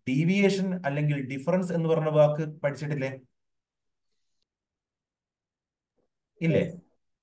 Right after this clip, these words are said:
Speaker 1: അതെ, അതിൽ നിന്നും വരുന്ന
Speaker 2: യെസ്,
Speaker 1: ആളാണ്
Speaker 2: സർ.
Speaker 1: standard deviation. അതിൽ നിന്നും വരുന്ന ആളാണ് standard deviation. അതിൽ നിന്ന് വരുന്ന ആളാണ് standard deviation. അപ്പോൾ mean average ആണ്, standard deviation എന്ന് പറഞ്ഞാൽ ഡീവിയേഷന്റെ difference ആണ്.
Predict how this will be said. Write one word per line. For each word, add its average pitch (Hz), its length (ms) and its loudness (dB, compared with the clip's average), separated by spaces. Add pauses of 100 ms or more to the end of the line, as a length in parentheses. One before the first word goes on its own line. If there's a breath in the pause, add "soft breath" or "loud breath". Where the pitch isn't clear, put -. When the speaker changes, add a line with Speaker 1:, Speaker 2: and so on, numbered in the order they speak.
(220)
Speaker 1:
അതെ, - 120 -2 (400)
അതിൽ 185 240 8
നിന്നും 202 220 6
വരുന്ന 131 220 2
Speaker 2:
യെസ്, 120 60 4
Speaker 1:
ആളാണ് 120 300 2
Speaker 2:
സർ. - 80 -10 (140)
Speaker 1:
standard 92 500 -2
deviation. - 340 -18 (140)
അതിൽ 120 160 -6
നിന്നും 151 200 -2
വരുന്ന 120 240 -2
ആളാണ് 120 260 2 (360)
standard 98 520 2
deviation. 85 400 -16 (500)
അതിൽ 107 160 -8
നിന്ന് 110 140 -4
വരുന്ന 98 200 -6
ആളാണ് 110 280 -4
standard 92 400 -2
deviation. - 340 -20 (560)
അപ്പോൾ 175 180 0 (440)
mean 226 240 6 (500)
average 127 480 4
ആണ്, 123 120 -2 (180)
standard 143 520 2
deviation 127 260 2
എന്ന് 135 100 -4
പറഞ്ഞാൽ 170 200 2
ഡീവിയേഷന്റെ 120 640 -2
difference 117 380 -4
ആണ്. 92 60 -8